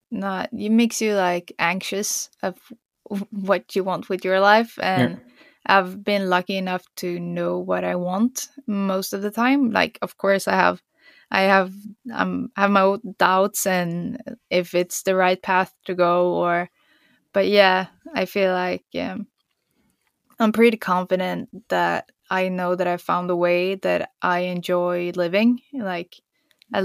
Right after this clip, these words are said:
Speaker 1: I enjoy the life that I create for myself. And as long as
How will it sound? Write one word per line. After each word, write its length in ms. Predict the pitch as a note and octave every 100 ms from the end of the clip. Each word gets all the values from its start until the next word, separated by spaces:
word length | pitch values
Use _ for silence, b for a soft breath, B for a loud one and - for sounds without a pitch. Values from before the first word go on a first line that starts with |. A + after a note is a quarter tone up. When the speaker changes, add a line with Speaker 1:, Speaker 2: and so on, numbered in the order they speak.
| F#3+
Speaker 1:
I 100 | G3
enjoy 480 | F#3+ G3 F#3+ F#3+ F#3+
the 100 | F#3+
life 340 | F#3 F3+ F#3 -
that 100 | F#3+
I 200 | F#3 F3+ -
create 340 | F#3+ F3+ -
for 160 | - F#3+
myself. 540 | F#3 F3+ - F#3+ A3
And 140 | G#3 F#3+
as 120 | F3+
long 200 | F#3 F#3
as 280 | F#3+ F3+ -